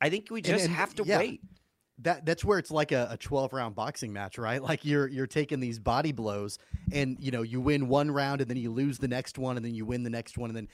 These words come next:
Speaker 2: you know, and then we're, we're constantly going back and forth on this roller coaster ride of, like, all right, yeah, do they have it now? Can, can there be some, some sustained success winning multiple games in a row? You know, they've won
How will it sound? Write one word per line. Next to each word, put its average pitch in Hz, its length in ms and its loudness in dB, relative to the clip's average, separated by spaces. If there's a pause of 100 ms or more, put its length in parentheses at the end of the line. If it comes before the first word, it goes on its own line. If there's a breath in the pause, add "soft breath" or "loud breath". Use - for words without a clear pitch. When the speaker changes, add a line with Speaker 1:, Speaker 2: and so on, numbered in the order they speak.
(180 soft breath)
Speaker 2:
you 147 80 0
know, 151 80 4
and 156 200 2
then 151 140 4
we're, 135 160 2
we're 123 240 -4
constantly 143 580 -6
going 117 280 -4
back 143 340 -2
and 127 140 -4
forth 131 320 2
on 117 160 0
this 107 180 -4 (300 soft breath)
roller 143 320 4
coaster 135 320 2
ride 123 320 4
of, 110 140 0
like, 117 260 -2 (300 soft breath)
all 123 120 -6
right, 208 340 2
yeah, 139 160 -4 (220)
do 156 120 2
they 143 120 2
have 208 280 0
it 156 100 -2
now? 117 320 -4
Can, 156 220 -2
can 156 260 -6
there 143 100 0
be 156 240 -6
some, 143 280 0 (320 soft breath)
some 147 200 -4
sustained 165 680 0
success - 600 0
winning 143 320 0
multiple 151 440 0
games 139 320 0
in 131 60 0
a 120 60 0
row? 139 160 4
You 165 100 2
know, 233 80 4
they've 208 160 6
won 220 340 2